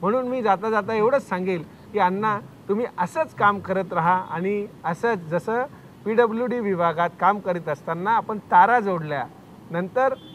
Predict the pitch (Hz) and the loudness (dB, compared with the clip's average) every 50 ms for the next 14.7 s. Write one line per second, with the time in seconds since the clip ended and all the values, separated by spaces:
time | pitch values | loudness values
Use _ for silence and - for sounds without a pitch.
0 | - - 180 180 - 226 254 240 196 196 196 226 262 262 269 247 208 185 180 - | -14 -10 -10 -10 -6 -2 -2 0 2 4 4 6 6 6 6 4 2 -2 -4 -4
1 | - 220 214 208 196 190 185 240 247 240 240 233 247 269 254 - 285 277 247 220 | -4 -4 -2 -2 -2 -4 -2 -2 -2 0 0 0 0 0 -2 -4 -2 0 2 2
2 | 202 202 196 190 190 185 - 180 175 185 185 180 156 - 156 151 160 160 147 - | 4 4 4 4 2 2 0 0 -2 0 -2 -2 -2 -4 -4 -2 0 -2 -2 -4
3 | - 151 165 202 220 202 196 208 202 190 180 185 190 175 240 240 202 190 190 202 | -6 -6 -2 -2 0 0 0 -2 0 0 0 -2 -2 -2 -2 0 0 0 0 2
4 | 240 247 196 165 175 175 170 165 156 147 - - - - - 147 165 185 175 165 | 2 0 0 0 -2 0 0 0 -2 -4 -6 -14 -20 -10 -2 0 0 0 2 2
5 | 185 185 180 160 185 208 247 240 - 220 202 202 202 190 202 202 190 175 185 180 | 2 2 2 0 0 0 -2 -2 -2 -2 -4 -2 -2 0 0 0 0 -2 -4 -2
6 | 196 190 185 170 180 170 165 143 - 185 175 - - 165 165 151 - 202 196 202 | -2 -2 -2 -4 -6 -8 -8 -8 -6 -6 -6 -4 -6 -6 -6 -6 -6 -8 -10 -10
7 | - 214 190 180 170 143 - - - - - - - - - 165 170 151 151 160 | -8 -6 -4 -4 -4 -6 -8 -12 -18 -20 -20 -20 -12 -6 -4 -4 -4 -4 -4 -4
8 | 175 165 - - 240 220 190 170 170 151 175 170 - - 170 - - - 247 214 | -4 -6 -4 -2 0 0 0 0 -2 -4 -6 -6 -6 -6 -8 -8 -8 -8 -4 -2
9 | 233 196 165 151 139 135 123 - - - - - - - 156 165 165 - 196 190 | -2 0 -2 -2 -4 -6 -8 -12 -16 -20 -20 -20 -12 -6 -6 -6 -4 0 0 2
10 | 190 175 175 - - - - - - - 185 185 196 208 220 214 196 175 151 - | 2 2 0 -4 -12 -18 -20 -20 -8 -4 -2 -2 0 0 0 0 0 -2 -4 -6
11 | - - - - - - - - - - - - - 139 147 165 208 226 233 208 | -12 -18 -20 -20 -20 -20 -20 -20 -20 -20 -14 -10 -8 -4 -2 0 0 2 2 0
12 | 175 160 135 156 170 160 147 202 185 - 190 175 - 262 254 254 262 247 247 233 | 0 -2 -6 -8 -8 -6 -6 -8 -8 -8 -8 -8 -6 -6 0 2 4 4 4 2
13 | 196 180 175 - 185 - 143 135 135 156 143 - - - - - 165 - 214 196 | 0 -2 -4 -4 -2 -2 -2 -2 -4 -6 -10 -12 -16 -14 -12 -10 -8 -6 -6 -6
14 | - - 202 190 - - - 269 262 - 208 175 156 127 | -6 -6 -6 -6 -6 -2 0 0 2 2 0 0 0 -2